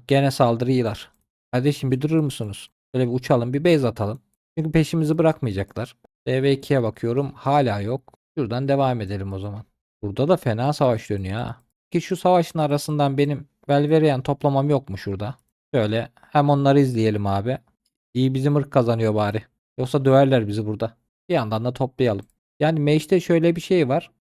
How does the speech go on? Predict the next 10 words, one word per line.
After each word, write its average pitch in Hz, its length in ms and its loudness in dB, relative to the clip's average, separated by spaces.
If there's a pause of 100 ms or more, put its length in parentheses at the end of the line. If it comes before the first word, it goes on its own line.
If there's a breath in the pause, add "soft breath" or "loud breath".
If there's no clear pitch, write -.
(140)
Eğer 143 240 2
biri 160 140 2
size 151 300 0
saldırıyorsa 147 840 2
uçup 160 320 -2
hemen 147 380 2
base 135 260 4
atmanız 104 420 -6
gerekiyor. 101 420 -4
Yoksa 139 480 0